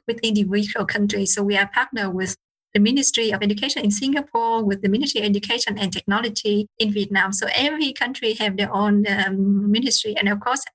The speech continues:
working in policy, not simple in Asia, we support, we try not, like, directly, like, tell them, "Okay, this is, you have to go for, for it," like the approach that you use in Europe. But,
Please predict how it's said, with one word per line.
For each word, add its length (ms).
working 500
in 140
policy, 540
not 180
simple 400
in 140
Asia, 280
we 180
support, 500
we 160
try 520
not, 280
like, 180
directly, 880
like, 260
tell 240
them, 200
"Okay, 200
this 180
is, 120
you 100
have 160
to 100
go 380
for, 180
for 180
it," 260
like 240
the 80
approach 280
that 120
you 60
use 340
in 240
Europe. 320
But, 160